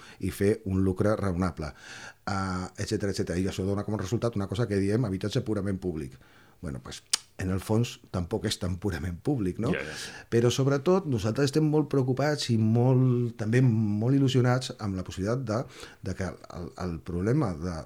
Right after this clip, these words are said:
Speaker 1: de, de fer ciutat esdevingui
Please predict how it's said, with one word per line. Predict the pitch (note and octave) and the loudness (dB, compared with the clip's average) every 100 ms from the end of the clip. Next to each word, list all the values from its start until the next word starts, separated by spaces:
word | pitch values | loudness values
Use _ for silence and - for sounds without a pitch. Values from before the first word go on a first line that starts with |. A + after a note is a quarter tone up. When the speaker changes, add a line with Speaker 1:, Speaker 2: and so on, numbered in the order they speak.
| - D#2+ | -10 -8
Speaker 1:
de, | D#2 E2 D2 | -8 -8 -8
de | D#2 D#2+ | -8 -6
fer | - B2 | -2 0
ciutat | B2 A2 A2+ A2 B2+ - - - - - - | 2 2 2 0 -4 -14 -20 -20 -20 -14 -6
esdevingui | F2 G#2 B2+ A#2+ B2 D3+ | -2 4 6 6 4 2